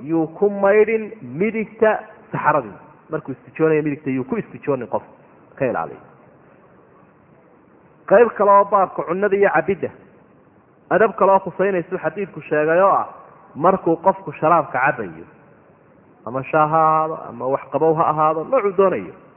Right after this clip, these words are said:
Ama keligii ha cabbayo, ama ha lala cabbayo, yuu ku dhex neefsanin. Waa durduurtii geel oo kale u egaanaysa.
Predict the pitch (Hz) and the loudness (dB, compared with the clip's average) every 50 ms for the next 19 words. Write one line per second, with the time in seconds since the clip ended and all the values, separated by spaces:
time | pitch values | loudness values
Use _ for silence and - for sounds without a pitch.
0 | _ - - 135 139 - - 180 165 160 151 170 156 147 135 151 160 156 156 160 | _ -12 -10 -10 -6 -2 0 0 0 0 -2 -2 -2 -2 -2 -2 -2 -2 -2 -4
1 | 160 156 - 131 151 160 156 147 143 151 156 165 - 151 165 160 165 160 160 165 | -4 -4 -4 -2 -2 0 0 2 2 2 2 2 2 2 0 0 0 0 0 -2
2 | 160 - - - - - - - - _ _ _ 147 143 - - 170 160 - - | -4 -6 -10 -18 -20 -20 -20 -20 -20 _ _ _ -8 -6 -4 -2 -2 -2 -2 -4
3 | - 123 113 113 - - - 123 113 92 - - - - - _ _ _ _ _ | -4 -6 -6 -6 -6 -4 -4 -4 -4 -8 -12 -18 -20 -20 -20 _ _ _ _ _
4 | _ _ _ _ _ _ _ _ _ _ _ _ _ _ _ _ _ _ _ _ | _ _ _ _ _ _ _ _ _ _ _ _ _ _ _ _ _ _ _ _
5 | _ _ _ - 127 131 131 143 143 143 139 180 196 - - 185 190 160 180 185 | _ _ _ -4 -4 0 0 0 0 2 4 4 4 4 0 -4 -4 0 2 2
6 | 180 180 175 170 - 170 170 175 165 156 143 143 147 147 143 110 - | 4 4 2 2 2 2 2 2 2 2 2 2 0 0 0 -4 -8